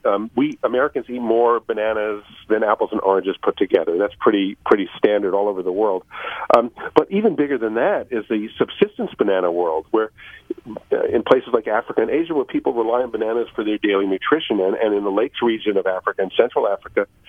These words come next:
some people get ninety percent of their calories from bananas. So it would be a business disaster to,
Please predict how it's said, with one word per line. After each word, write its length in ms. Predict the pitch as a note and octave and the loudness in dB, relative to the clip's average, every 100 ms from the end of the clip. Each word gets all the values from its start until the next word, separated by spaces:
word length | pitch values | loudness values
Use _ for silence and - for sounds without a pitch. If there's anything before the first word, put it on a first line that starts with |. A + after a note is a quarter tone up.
| - - - - - - | -20 -20 -12 -4 -2 4
some 100 | E3 | 4
people 180 | F3 D#3 | 6 2
get 140 | D#3 | 2
ninety 320 | C#3+ B2 C#3+ E3 | 2 0 0 -2
percent 300 | B2+ - D3 | -4 0 2
of 40 | |
their 120 | C#3+ | 2
calories 460 | - C3 D#3+ F3 B2 | 2 2 4 2 2
from 140 | A2 F#2+ | 0 0
bananas. 400 | F#2 F2 E2 D#2+ | 0 0 -2 2
So 140 | B2 A#2+ - - - | 0 0 -10 -10 -2
it 140 | D#3 | 0
would 140 | F3+ C#3 | 0 -2
be 220 | C#3+ A#2+ | 0 0
a 60 | |
business 380 | G2+ B2+ E3 E3+ - | -2 -4 -2 -4 -4
disaster 580 | G#2+ F#2+ F2+ - G2 F2+ | -2 0 -2 -2 -4 0
to, 240 | G#2+ G2+ | 2 2